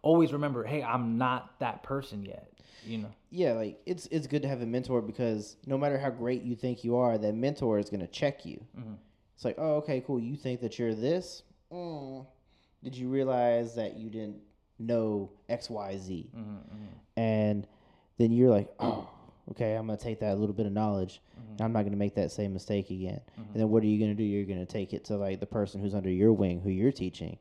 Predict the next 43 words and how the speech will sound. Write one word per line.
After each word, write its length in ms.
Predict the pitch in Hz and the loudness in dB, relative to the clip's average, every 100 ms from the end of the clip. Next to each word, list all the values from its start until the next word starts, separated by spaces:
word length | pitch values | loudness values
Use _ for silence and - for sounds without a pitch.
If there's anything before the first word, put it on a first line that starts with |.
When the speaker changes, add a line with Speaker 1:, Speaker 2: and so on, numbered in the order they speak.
| _ 117 | _ -18
Speaker 1:
Mm-hmm. 200 | 104 110 | -6 -2
Speaker 2:
who's 140 | 110 | -2
helping 300 | 113 101 98 | -2 -6 -6
you 200 | 110 110 | -2 -2
out, 240 | 87 87 - _ _ - | -2 -4 -10 _ _ 0
or 140 | 120 | 2
you're 180 | 110 120 | 2 0
helping 300 | 113 104 95 | -2 -4 -4
them 240 | 104 113 101 | -2 -2 -2
out, 160 | 90 | -6
I'm 100 | 95 | -6
sorry. 380 | - 92 92 98 _ _ _ _ - | -6 -6 -8 -12 _ _ _ _ -4
And 240 | 110 104 | -2 2
then 360 | 139 139 120 110 | 4 4 2 -2
to 100 | 110 | -2
get 100 | 117 | 0
even 320 | 110 101 95 | 0 0 0
better, 520 | 90 123 117 104 98 123 _ _ _ _ _ _ _ _ | 4 6 6 4 0 -8 _ _ _ _ _ _ _ _
you're 80 | 117 | -4
gonna 120 | 117 | -2
talk 240 | 107 104 - | -2 -4 -4
to 60 | 90 | 0
your 80 | |
equal. 440 | 107 123 92 87 104 | 2 2 -2 -4 -4
You're 80 | 117 | -4
Speaker 1:
Mm-hmm. 80 | 113 | -2
Speaker 2:
gonna 60 | 104 | -2
challenge 440 | 127 117 113 98 | -2 0 0 -2
each 140 | 95 104 | 0 2
other. 220 | 92 90 | 2 0
Be 80 | 98 | -2
like, 100 | 95 | 0
"Hey, 340 | 123 98 - _ _ - | 0 0 -6 _ _ -14
did 100 | 117 | -8
you 100 | 117 | 0
know 160 | 117 113 | 4 6
this? 300 | 120 120 - | 4 2 -4
Yeah. 260 | 98 98 117 - | -6 -6 -8 -8
Did 100 | 123 | -8
you 100 | 123 | -4
know 140 | 120 110 | -4 -2
this? 380 | 117 151 151 - - | -2 -4 -6 -18 -18
Yeah." 260 | - 90 | -10 -8